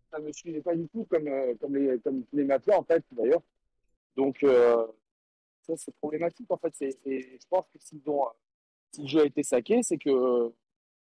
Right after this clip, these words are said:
c'est que, bah, peut-être que, voilà, au bout d'un moment, il y a une lassitude des joueurs de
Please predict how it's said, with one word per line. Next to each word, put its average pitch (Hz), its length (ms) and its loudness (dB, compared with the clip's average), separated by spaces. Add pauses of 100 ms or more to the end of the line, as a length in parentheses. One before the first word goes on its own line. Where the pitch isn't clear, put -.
(160)
c'est 139 160 -8
que, 135 120 -6
bah, 127 120 0 (100)
peut-être 175 200 -2
que, 127 560 2
voilà, 170 220 4
au 147 40 2
bout 131 80 -12
d'un 131 80 -4
moment, 147 200 -8
il 156 60 -6
y 143 40 -4
a 123 120 -4
une 120 180 -10
lassitude 139 580 -10
des 127 160 -10
joueurs 165 500 0
de 127 440 -6